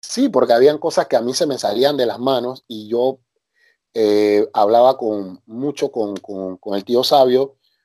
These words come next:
"Tío, me está pasando esto, ¿cómo debo hacer esto?". Co-, el, el tío me decía, "Bueno, Cuervo, esto, tienes que hacer esto, tienes que moverte así, tienes que moverte así".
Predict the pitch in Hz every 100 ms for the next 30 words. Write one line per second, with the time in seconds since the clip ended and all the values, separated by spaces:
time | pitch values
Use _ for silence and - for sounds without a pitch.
0 | _ _ 123 101 - _ 110 107 123 135
1 | 127 113 107 107 - 101 95 - 117 117
2 | 113 110 - 104 101 110 107 98 - 107
3 | _ _ _ _ _ _ _ _ _ _
4 | - _ _ _ - 151 135 127 143 117
5 | 143 139 120 107 139 131 208 202 - 175
6 | 123 107 92 _ 110 107 113 110 160 -
7 | 160 160 160 - 139 131 135 131 127 127
8 | 127 117 156 151 117 113 113 113 113 123
9 | -